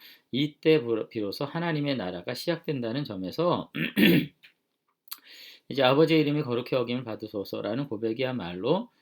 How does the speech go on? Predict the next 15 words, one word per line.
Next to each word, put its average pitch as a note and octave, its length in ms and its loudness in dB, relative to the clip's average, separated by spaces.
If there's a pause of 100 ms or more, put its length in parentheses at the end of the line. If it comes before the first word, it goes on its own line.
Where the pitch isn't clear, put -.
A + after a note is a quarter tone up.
(280)
하나님에 C#3+ 520 0
대한 A#2 300 -2
완전한 B2 760 -4 (140)
경외심과 A2 880 -6 (300)
신앙의 C#3+ 500 -6
고백을 A2 640 -2
이 A2+ 100 -6
첫 - 160 -10
마디에 B2 360 -4
표현한 D3+ 540 -6
말이다." G2 540 -8 (280)
오늘 A#2 160 -6
이렇게 A2+ 240 -8
평가할 D#3+ 400 -6
수가 A2 420 -6